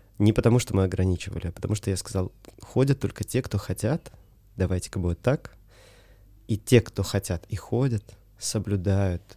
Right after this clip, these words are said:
правила этого места и группы, потому что там, конечно, сложная ситуация, а, как бы взаимодействия ребят между собой. И совершенно не хотелось этого, ну, как бы это продолжать, а хотелось что-то новое им предложить.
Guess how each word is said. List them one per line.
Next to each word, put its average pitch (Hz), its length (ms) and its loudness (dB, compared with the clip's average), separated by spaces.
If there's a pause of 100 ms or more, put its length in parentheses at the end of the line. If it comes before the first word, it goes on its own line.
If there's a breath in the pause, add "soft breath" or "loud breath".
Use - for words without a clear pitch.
(120)
правила 87 460 0
этого 87 340 -6
места 95 380 -2
и 90 60 -2
группы, 110 460 -2 (140)
потому 98 240 -6
что 101 160 -8
там, 92 180 -8
конечно, - 440 -8 (460)
сложная 90 640 2
ситуация, - 760 -8 (680 loud breath)
а, 82 500 -8
как - 180 -16
бы 73 140 -14
взаимодействия 90 1000 -6
ребят 87 300 -2
между 90 400 -6
собой. 120 360 -4 (920 soft breath)
И 107 60 -2
совершенно 127 400 6
не 117 60 10
хотелось 120 460 8
этого, 85 520 0
ну, 104 160 4
как 92 160 -8
бы 92 120 0
это 95 180 -2
продолжать, 110 500 2
а - 20 -8
хотелось - 320 -4 (140)
что-то 107 320 -2
новое 101 340 8
им 87 80 0
предложить. 92 400 -6